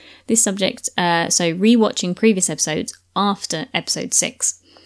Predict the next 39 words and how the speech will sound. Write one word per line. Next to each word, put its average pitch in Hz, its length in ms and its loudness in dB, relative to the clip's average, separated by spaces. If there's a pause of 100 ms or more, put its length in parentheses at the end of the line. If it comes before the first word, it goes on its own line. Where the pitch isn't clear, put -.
(220)
Uh, 180 180 2
apologies 247 640 4
if - 140 -10
this 170 180 0
has 160 140 -6
already 220 320 6
been 170 180 -2
said, 165 320 0
as 156 180 -6
I've 151 160 -8
just 220 220 -2
discovered 160 400 -4
your 160 100 -6
fascinating 156 440 -6
podcast. - 540 -4 (420)
The 214 100 -4
scene 269 220 2
I 285 80 2
found 220 280 0
really 220 220 4
moving 175 380 2
was 165 140 -2
watching 190 300 0
the 214 80 2
scene 165 440 0
where 160 160 -2
Myrtle 190 460 0
and 160 200 -4
Harriet 202 480 2
translate 196 440 -2
Mary's 156 300 -2
song. - 380 0 (640)
Amalia's 220 460 2
reaction 180 640 -4
when 170 160 -2
you 170 120 -2
know 180 200 0
the 175 100 0
backstory, 170 800 -2